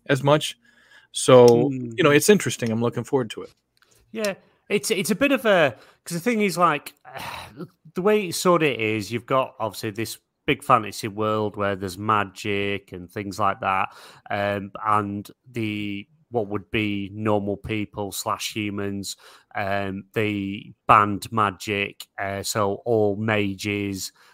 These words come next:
Speaker 2: uh, have to be captured and locked away. Uh, they're not killed, they're locked away in these towers that are specialised for mages to keep them away from other people. Um,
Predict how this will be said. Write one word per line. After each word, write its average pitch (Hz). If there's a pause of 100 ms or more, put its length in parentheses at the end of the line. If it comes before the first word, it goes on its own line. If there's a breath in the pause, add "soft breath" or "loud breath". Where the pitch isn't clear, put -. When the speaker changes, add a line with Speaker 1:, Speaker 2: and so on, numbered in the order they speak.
(160 soft breath)
Speaker 2:
uh, 101
have -
to -
be 101
captured 104
and 110
locked -
away. 101 (300 soft breath)
Uh, 107
they're 127
not -
killed, 151 (100)
they're 127
locked 135
away 113
in 110
these 107
towers 110
that -
are -
specialised 107
for 107
mages 104 (340 soft breath)
to -
keep 110
them 101
away 107
from -
other 101
people. 113 (380 soft breath)
Um, 101